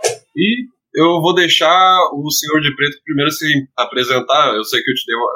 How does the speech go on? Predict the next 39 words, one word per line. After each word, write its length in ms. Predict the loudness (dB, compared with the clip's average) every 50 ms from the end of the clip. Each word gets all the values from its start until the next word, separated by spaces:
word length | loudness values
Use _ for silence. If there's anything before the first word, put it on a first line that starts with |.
| -6
eu 60 | -8 -6
sei 180 | -6 -6 -8
que 80 | -8 -6
eu 40 | -4
dei 100 | -4 -2
uma 140 | -2 -2 -2
parte 260 | -2 -2 -2 -4 -8
pequena 320 | -10 -8 -6 -4 -2 -2 -2
do 140 | -2 -4 -6
currículo, 440 | -6 -4 -2 -2 -2 -2 -2 -4
mas 160 | -4 -4 -4 -4
se 60 | -6
quiser 280 | -6 -4 -4 -4 -2
falar 240 | 0 0 0 2 0
mais 140 | 0 -2 -2
alguma 360 | -2 -4 -4 -2 -2 -4 -4 -4
coisa, 440 | -6 -4 -2 0 0 0 0 -2 -2
se 120 | -2 -6 -12
apresentar 460 | -14 -12 -12 -12 -12 -8 -6 -4 -4 -2
mais, 180 | -2 -4 -4 -6 _ _ _ _ -6 -2
ah, 200 | 0 0 0 -2
um 60 | -4
pouquinho 360 | -8 -10 -8 -6 -6 -4 -4
na 80 | -4 -4
sua 180 | -4 -4 -4 -2
chapa, 540 | -2 0 0 0 0 0 0 -2 -2 -2 -4 _ _ _ _ _ _ _
por 80 | -4 0
favor, 160 | 2 2 0
senhor 220 | 0 0 -2 -4 -4
de 120 | -4 -6
Preto, 280 | -6 -4 -4 -4 -4 -4 -6 -6 -6 -8 _ _ _ _ -20 -16 -14 -12 -12 -12 -14 -16 _ _ _ _ _ _ -12
e 60 | -10 -4
pode 300 | 0 0 2 2 0 -2 -4
falar 240 | -2 0 2 2
um 80 | 2 2
pouco 240 | 0 -4 -4 -4 _
do 80 | _ _ -8
senhor 260 | -6 -4 -2 0 0 0
agora. 280 | 0 -2 -4 -8 -10